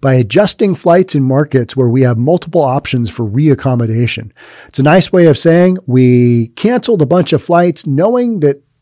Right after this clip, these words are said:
maybe those people can get some other flights. We're hoping they're not too upset with us 'cause we know we rocked their travel plans, yet we had to do it."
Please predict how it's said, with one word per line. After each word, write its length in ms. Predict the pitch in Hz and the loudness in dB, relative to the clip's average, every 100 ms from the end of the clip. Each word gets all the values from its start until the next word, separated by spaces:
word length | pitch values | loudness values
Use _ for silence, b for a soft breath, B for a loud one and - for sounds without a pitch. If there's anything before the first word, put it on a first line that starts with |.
| _ | _
maybe 320 | - 175 240 262 | -16 -12 -8 -4
those 200 | 247 - | -4 -2
people 300 | 214 202 202 | -6 -6 -6
can 160 | 185 | -4
get 180 | 165 175 | -2 -2
some 120 | 165 | 0
other 180 | 156 147 | 0 0
flights. 460 | - 135 117 - - | 0 -2 -2 -8 -4
We're 140 | 156 | -2
hoping 560 | 131 269 294 170 180 170 B B B B B B B _ | 2 0 2 2 2 -4 B B B B B B B _
they're 140 | 131 | -4
not 200 | 156 180 | -4 -2
too 160 | - 247 | -2 0
upset 360 | 180 - 156 151 | 0 0 -2 0
with 160 | 135 | 0
us 220 | 147 156 | 2 0
'cause 160 | - 127 | 0 -2
we 160 | 120 120 | 0 -2
know 280 | 113 196 | -2 -4
we 200 | 294 202 | 0 0
rocked 400 | 127 143 185 - | 0 0 -2 -2
their 160 | 147 143 | -2 -2
travel 460 | - 160 160 147 131 | 0 0 2 0 0
plans, 500 | - 120 110 107 - | -2 -2 -4 -6 -10
yet 360 | - 127 135 - | -2 0 0 -4
we 140 | - 131 | -2 2
had 160 | 131 | 2
to 80 | 110 | -2
do 220 | 107 131 | 0 0
it." 120 | 113 | 0